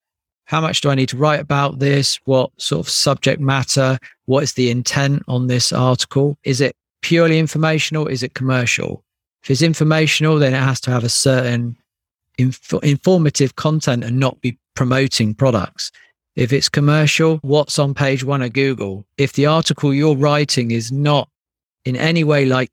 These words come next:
anything else on page one of Google, then you're probably wasting your time because Google clearly doesn't want that content. <laughs> So th-, this is the way, this is the way you do it. It takes a lot of time,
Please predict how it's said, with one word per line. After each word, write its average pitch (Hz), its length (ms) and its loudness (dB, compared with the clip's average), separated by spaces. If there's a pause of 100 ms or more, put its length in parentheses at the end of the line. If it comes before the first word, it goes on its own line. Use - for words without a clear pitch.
anything 156 420 0
else 131 300 -2
on 123 100 -6
page 127 320 -2
one 127 160 2
of 123 100 0
Google, 107 600 0 (440)
then 117 300 0
you're 117 120 -2
probably 120 400 0
wasting 117 380 -2
your 110 100 -6
time 95 440 -4 (1040)
because - 240 -2
Google 127 340 0
clearly 135 300 2
doesn't 117 300 0
want 113 180 0
that 120 160 0
content. 120 520 0 (300)
<laughs> 160 80 -2 (840)
So 123 540 0
th-, 147 220 -2
this 151 220 -2
is 131 100 -8
the 131 100 -2
way, 120 300 0 (320)
this 123 180 -4
is 117 60 -12
the 120 80 0
way 120 120 2
you 113 60 0
do 127 120 2
it. 117 120 2
It - 100 0
takes 220 200 0
a 208 60 4
lot 185 100 0
of - 60 -6
time, 107 460 -4